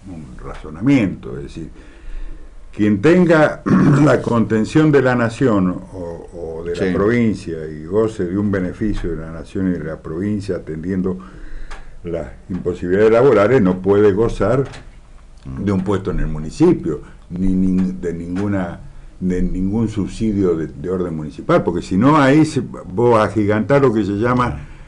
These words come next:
Speaker 1: este, los gastos de transferencia, que es todo lo que es subsidio, obras, eh, servicio social, y, este, y aumentás a, a la vez lo-, los
Speaker 2: Claro.
Speaker 1: gastos en personal. Entonces,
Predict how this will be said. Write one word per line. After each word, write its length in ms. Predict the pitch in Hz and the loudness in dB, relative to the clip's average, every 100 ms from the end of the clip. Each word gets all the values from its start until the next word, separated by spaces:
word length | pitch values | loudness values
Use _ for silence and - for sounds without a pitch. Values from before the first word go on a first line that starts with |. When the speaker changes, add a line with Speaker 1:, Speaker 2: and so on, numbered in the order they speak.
| - 80 | -14 -2
Speaker 1:
este, 360 | 90 90 90 | -2 2 2
los 160 | 90 85 | 2 4
gastos 380 | 127 131 110 92 | 2 2 2 4
de 80 | 90 | 2
transferencia, 1040 | 92 92 92 110 131 101 95 95 104 117 - | 2 0 2 4 4 4 0 -2 -4 -4 -8
que 180 | 78 | -6
es 120 | 87 - | -6 0
todo 180 | 98 90 | 2 2
lo 160 | 85 | 2
que 160 | - 95 | 0 -2
es 60 | - | -2
subsidio, 1040 | 90 - 113 117 113 110 104 101 90 87 | -8 -4 0 4 4 4 4 2 2 2
obras, 400 | 87 87 80 - | 0 -2 -6 -10
eh, 240 | 87 80 73 | -10 -10 -8
servicio 540 | 85 80 82 - 82 | -8 -6 -8 -10 -10
social, 640 | 82 73 117 117 104 92 - - - - - - | -8 -6 0 2 2 0 -4 -16 -20 -20 -20 -10
y, 160 | 87 82 | -4 -2
este, 360 | 82 87 80 - | -2 -6 -6 -2
y 140 | 107 | 2
aumentás 520 | 85 92 92 90 113 | 4 2 0 0 0
a, 100 | 98 90 87 92 | 0 -4 -6 -6
a 40 | |
la 140 | 85 90 | -4 0
vez 200 | 117 107 | 0 2
lo-, 200 | 87 73 | 0 0
los 240 | 78 76 | -6 -4
Speaker 2:
Claro. 160 | 98 85 | -2 -2
Speaker 1:
gastos 180 | 78 78 | -4 -6
en 60 | |
personal. 540 | 71 71 90 139 123 82 | -8 -10 -2 2 2 0
Entonces, 420 | 80 117 131 | -2 -2 0